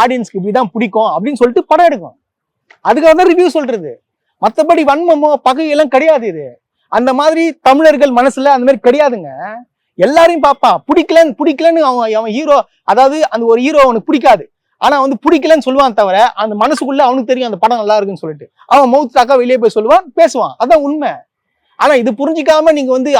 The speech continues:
ஆடியன்ஸ் மேல குறை சொல்றது மிகப்பெரிய தப்பு அது. இல்ல, அப்புறம் வந்து சொல்லியிருக்கிறாங்க, வந்து படம் பார்த்துட்டு ரெகுலரா வந்து படம் பாக்குறாங்க, ஆனா வெளியே வந்து அவங்க ஃபேம் ஆகுறதுக்காக வந்து மத்தவங்க தப்பா சொல்றாங்க, படம் நல்லா இல்லைன்னு சொல்றாங்கன்னு சொல்லிட்டு நிறைய பேர் சொல்றாங்க. ஆக்சுவலா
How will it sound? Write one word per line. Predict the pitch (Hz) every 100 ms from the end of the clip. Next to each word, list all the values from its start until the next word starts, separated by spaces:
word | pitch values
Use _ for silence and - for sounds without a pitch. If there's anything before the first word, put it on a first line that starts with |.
| 220
ஆடியன்ஸ் | 294 277 262
மேல | 254 240 226
குறை | 247
சொல்றது | 262 233 226 349 254 208
மிகப்பெரிய | 226 349 370 302 240
தப்பு | 214 185
அது. | 156 - -
இல்ல, | - 240 214
அப்புறம் | 302 262
வந்து | 240 247 269 233 220
சொல்லியிருக்கிறாங்க, | 180 254 240 214 214
வந்து | 220 196
படம் | 220 254 233
பார்த்துட்டு | 226 226 233
ரெகுலரா | 208 226 233 220
வந்து | 214 202
படம் | 214 214
பாக்குறாங்க, | 196 190 175 190 214 -
ஆனா | 214 208
வெளியே | 214 240 220
வந்து | 233 226 208 180
அவங்க | 202 208
ஃபேம் | 220 269 247
ஆகுறதுக்காக | 233 202 226 226 214
வந்து | 220 226
மத்தவங்க | 202 214 214 196
தப்பா | 185 226
சொல்றாங்க, | 208 190 185 202 196
படம் | 196 196
நல்லா | 190 196
இல்லைன்னு | 202 175
சொல்றாங்கன்னு | 175 180 180 170
சொல்லிட்டு | 180 220 269
நிறைய | 202 214
பேர் | 214 -
சொல்றாங்க. | 196 202 175 165 202 _ _ _ _
ஆக்சுவலா | 214 - 277